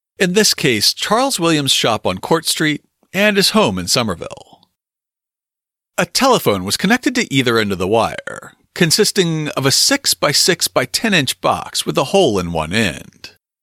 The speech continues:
When the other person was on the line, you would shout into the hole, then quickly turn your head and hold your ear up to the hole to hear the response. Each telephone could only be connected to one other telephone,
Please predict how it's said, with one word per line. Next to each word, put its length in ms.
When 140
the 120
other 160
person 320
was 160
on 140
the 80
line, 800
you 100
would 140
shout 340
into 200
the 100
hole, 800
then 160
quickly 320
turn 300
your 120
head 280
and 100
hold 260
your 200
ear 160
up 100
to 100
the 120
hole 220
to 60
hear 200
the 100
response. 920
Each 280
telephone 560
could 140
only 200
be 100
connected 500
to 100
one 300
other 320
telephone, 840